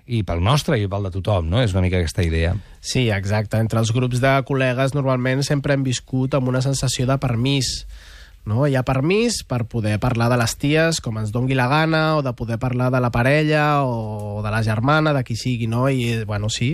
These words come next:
Speaker 2: trencar aquest permís implica contradir-nos i malestar entre tios. Però, bueno, jo crec que som capaços, els tios, de poder contradir-nos i alhora
Speaker 1: Mm.
Speaker 2: no perdre l'amistat, o sí, de vegades és import-, bueno, de vegades pot
Speaker 1: No passaria
Speaker 2: passar,
Speaker 1: res, clar,
Speaker 2: no
Speaker 1: clar.
Speaker 2: passaria res.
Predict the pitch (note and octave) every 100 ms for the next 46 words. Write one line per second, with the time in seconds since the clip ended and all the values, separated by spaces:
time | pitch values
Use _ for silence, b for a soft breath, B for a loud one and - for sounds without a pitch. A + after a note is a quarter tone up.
0 | F#3+ B2+ A#2+ C3+ C3+ C#3 C#3+ C#3+ E3+ A3
1 | G#3 C3+ A#2 A2 G#2 A#2+ C#3 D3 - B2
2 | A#2 A2 G#2 A2+ C3+ - - - - B
3 | B B B B B - C#3+ C#3 B2+ -
4 | C3 C3 B2+ A2+ A2 B2+ C3+ - C#3 C#3+
5 | G#3 G3+ G#3 D#3 B2 C3 G3+ F#3 E3+ G3
6 | E3 B2 E3 F#3 C#3 - F3+ G3 D3 C3
7 | C3+ C#3 E3 D3 D3 D3 D3+ F#3 G3+ C#3
8 | B2 D3 D3+ D3 D3 C#3 C3+ C3 B2 G3
9 | C#3+ A#2+ D#3 A#3 G#3 C3+ A#2+ C3 D3+ D#3
10 | D3+ C#3+ C#3 B2+ B2+ B2 A#2+ F3+ A#2+ A#2+
11 | C3+ C#3+ C3+ B2+ - A2+ G2 G2+ F2+ G2
12 | C#3 D3 C#3+ C#3+ C#3 C3 D#3 A3